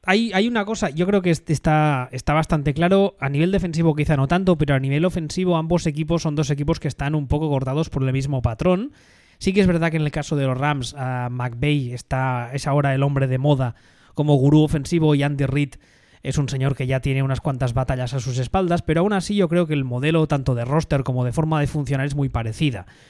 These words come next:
Son dofen-, dos ofensivas montadas alrededor de un quarterback joven, muy explosivas, que abusan muchísimo del pase largo. Y a mí lo que me, lo que me, la duda que me genera este partido es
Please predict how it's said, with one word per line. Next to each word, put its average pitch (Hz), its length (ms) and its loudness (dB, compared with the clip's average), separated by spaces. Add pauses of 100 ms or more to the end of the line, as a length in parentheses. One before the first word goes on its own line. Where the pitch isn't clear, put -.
(180)
Son 147 180 0
dofen-, 143 340 0
dos 165 340 2
ofensivas 156 480 0
montadas 143 440 0
alrededor 139 380 0
de 139 60 2
un 135 80 -2
quarterback 135 320 0
joven, 196 420 0 (360)
muy 180 240 4
explosivas, 160 640 0
que 135 120 -2
abusan 147 320 2
muchísimo 135 440 -2
del 117 140 -4
pase 120 240 -4
largo. 147 380 -4 (800)
Y 180 520 0
a 147 80 -4
mí 180 120 2
lo 226 80 4
que 254 100 0
me, 170 640 0
lo 151 160 2
que 151 100 -2
me, 135 600 -2
la 131 160 0
duda 180 200 6
que 214 120 -2
me 208 120 0
genera 180 300 0
este 185 180 0
partido 175 440 4
es 180 180 0